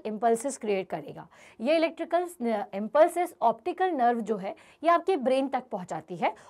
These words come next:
और इमेज को सीधा कर देती है। ठीक है, तो मेन, मेन फंक्शंस तो हमने देख लिए, क्योंकि हम बायो तो पढ़ना नहीं है,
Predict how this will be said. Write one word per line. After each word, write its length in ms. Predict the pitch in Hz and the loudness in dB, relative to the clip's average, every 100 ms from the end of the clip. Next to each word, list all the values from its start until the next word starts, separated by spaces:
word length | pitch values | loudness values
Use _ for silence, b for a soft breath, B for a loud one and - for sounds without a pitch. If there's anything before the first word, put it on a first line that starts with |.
| - | -2
और 120 | 339 | 0
इमेज 240 | 269 262 | 2 0
को 120 | - 359 | -2 -4
सीधा 280 | 262 220 | -2 -4
कर 140 | 185 165 | -6 -8
देती 280 | 147 - 147 | -12 -14 -18
है। 120 | 147 _ - | -20 _ -6
ठीक 120 | 302 | -4
है, 80 | 415 415 B - | -4 -6 B -2
तो 80 | |
मेन, 260 | 277 302 359 | 0 2 4
मेन 180 | 381 381 | 4 2
फंक्शंस 440 | 330 277 311 311 | 2 0 -2 -4
तो 80 | 311 | 0
हमने 240 | 294 277 | 2 2
देख 240 | 269 220 240 | 2 0 0
लिए, 140 | 262 370 - b - | -2 -2 -6 b -8
क्योंकि 200 | 254 302 | -2 0
हम 140 | 294 | 0
बायो 320 | 214 190 220 | 0 0 0
तो 120 | 254 | 0
पढ़ना 320 | 277 269 285 294 | 2 2 0 0
नहीं 160 | 277 | -2
है, 160 | 247 | -4